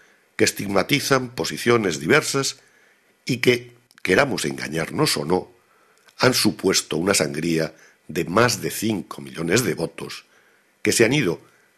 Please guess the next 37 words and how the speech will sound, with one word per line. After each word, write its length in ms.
nos 220
guste 320
o 60
no 120
nos 180
guste, 440
por 180
el 100
ala 140
izquierda. 500
No 120
habrá 240
que 100
podemizar 520
al 140
psoe, 340
pero 180
al 60
menos 360
habrá 220
que 60
escuchar 540
y 100
dejar 320
a 40
un 120
lado 240
la 120
soberbia. 540
Por 80
supuesto 480
que 80
las 180
batallas 460
hay 100
que 120
darlas 480